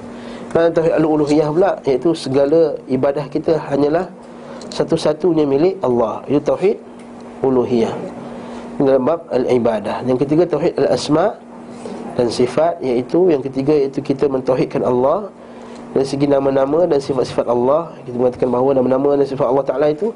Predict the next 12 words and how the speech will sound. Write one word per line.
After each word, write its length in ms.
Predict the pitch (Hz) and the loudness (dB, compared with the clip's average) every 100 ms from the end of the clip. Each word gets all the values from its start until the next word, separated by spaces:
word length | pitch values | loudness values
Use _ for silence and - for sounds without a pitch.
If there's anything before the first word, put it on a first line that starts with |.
| - - - - | -10 -16 -14 -4
hanya 720 | 143 156 170 175 175 170 165 - - - - | 0 2 2 2 4 4 2 0 -8 -18 -10
khas 320 | - - 180 143 | -4 0 0 -2
untuk 240 | 139 123 | -2 0
Allah 240 | 131 123 | 0 0
Subhanahu 480 | 117 123 120 123 120 | -2 -4 -2 0 0
Wa 20 | |
Ta'ala, 360 | 117 110 120 151 196 - - - - - - | 0 0 0 0 -2 -8 -16 -10 -8 -8 -4
yang 160 | - 120 | 0 0
tidak 240 | 135 127 | 2 0
serupa 320 | 101 139 135 127 | 2 -2 0 0
dengan 240 | 123 120 | 0 0
makhluknya. 480 | - 120 98 113 | 0 -2 0 -4